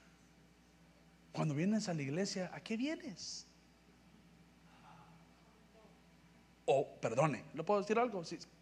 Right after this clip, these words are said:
pero s-, ahí me ayudas, si me persiguen, después me ayudas.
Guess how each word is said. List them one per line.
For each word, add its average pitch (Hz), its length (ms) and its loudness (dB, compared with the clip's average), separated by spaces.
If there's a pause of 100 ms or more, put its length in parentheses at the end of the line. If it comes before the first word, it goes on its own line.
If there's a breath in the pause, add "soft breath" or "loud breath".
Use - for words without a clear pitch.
pero 156 180 4
s-, - 240 -2 (1300 loud breath)
ahí 110 80 -8
me 165 80 4
ayudas, 151 320 6
si 151 80 0
me 139 140 -2
persiguen, 180 420 0
después 156 240 0
me 196 80 4
ayudas. 147 480 0